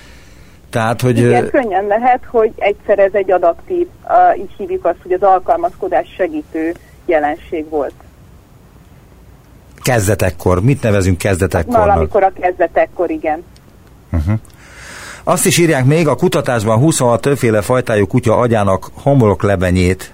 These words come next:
Speaker 1: vázizomszövetét és bőrét vizsgálták. Kiderült, hogy minél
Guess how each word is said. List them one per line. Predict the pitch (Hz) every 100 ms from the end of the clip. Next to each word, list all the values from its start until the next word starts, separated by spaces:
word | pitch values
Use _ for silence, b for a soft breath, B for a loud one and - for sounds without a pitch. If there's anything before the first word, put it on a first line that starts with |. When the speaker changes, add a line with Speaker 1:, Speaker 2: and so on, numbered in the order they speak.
| -
Speaker 1:
vázizomszövetét | 104 135 120 117 95 87 - 95 87 95 87
és | 90 80
bőrét | 82 110 104 87 80 80
vizsgálták. | 87 80 90 90 - 123 151 151 B B B B B B B
Kiderült, | - 151 110 143 151
hogy | 113 117
minél | 165 143